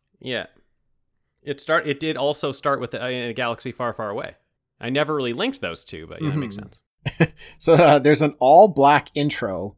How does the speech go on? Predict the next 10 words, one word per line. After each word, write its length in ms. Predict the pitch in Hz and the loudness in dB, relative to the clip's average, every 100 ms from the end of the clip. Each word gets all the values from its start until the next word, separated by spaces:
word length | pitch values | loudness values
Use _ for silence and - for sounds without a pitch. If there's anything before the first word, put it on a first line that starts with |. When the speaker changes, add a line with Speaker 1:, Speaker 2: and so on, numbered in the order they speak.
| _ 117 | _ -12
Speaker 2:
with 180 | 113 - | -10 -6
only 300 | 135 135 120 | -4 -4 -4
sound, 680 | - - 107 107 82 69 - _ _ _ _ - | -4 -4 -6 -10 -12 -16 -20 _ _ _ _ -8
and 200 | 123 117 | -6 -4
these 180 | 120 101 | -6 -8
graphic 480 | 117 120 151 208 - | -2 -2 0 -4 -2
images 760 | 147 127 110 90 95 - - - | -2 -2 -4 -8 -8 -10 -10 -12
of 100 | 110 | -10
a 60 | 190 | -10
corpse 840 | _ - - 254 - - - - | _ -18 -6 -2 -2 -4 -8 -8